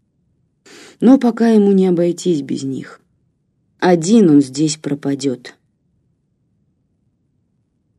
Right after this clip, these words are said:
Игорь полз по узкому проходу.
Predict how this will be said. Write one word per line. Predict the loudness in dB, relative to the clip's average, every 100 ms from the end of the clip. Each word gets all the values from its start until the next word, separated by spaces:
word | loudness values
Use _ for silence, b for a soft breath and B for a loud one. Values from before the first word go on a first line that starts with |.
| _ _ _ _ _ _ _ _ _ _ -2
Игорь | -2 0 -2 -4
полз | -8 -4 -2 -2 -6
по | -6
узкому | -4 -4 -6 -8 -6 -6
проходу. | -8 -10 -8 -8 -8 -12